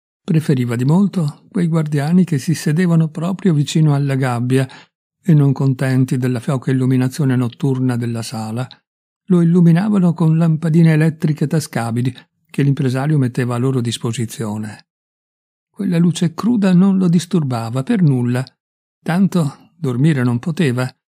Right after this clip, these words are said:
mentre gli riusciva di appisolarsi un poco sempre, con qualsiasi illuminazione e a qualsiasi ora, anche se la sala era piena di gente e di fracasso.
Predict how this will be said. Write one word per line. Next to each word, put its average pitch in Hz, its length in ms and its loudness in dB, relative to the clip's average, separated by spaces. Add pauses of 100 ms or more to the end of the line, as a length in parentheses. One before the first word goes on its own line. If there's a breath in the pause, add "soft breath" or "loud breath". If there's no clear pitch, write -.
(240)
mentre 165 640 2
gli 185 120 4
riusciva 143 400 2
di 139 100 2
appisolarsi 170 800 -2
un 180 280 4
poco 185 380 -2
sempre, 139 640 0 (360 loud breath)
con 196 180 4
qualsiasi 196 460 0
illuminazione 170 840 4
e - 20 2
a 156 220 -2
qualsiasi 170 720 0
ora, 127 320 0 (500 loud breath)
anche 123 260 -4
se - 140 -6
la 123 100 -4
sala 208 300 -4
era 143 140 -2
piena 143 260 0
di 139 120 0
gente 185 380 0
e 151 40 0
di 143 100 0
fracasso. 117 720 -6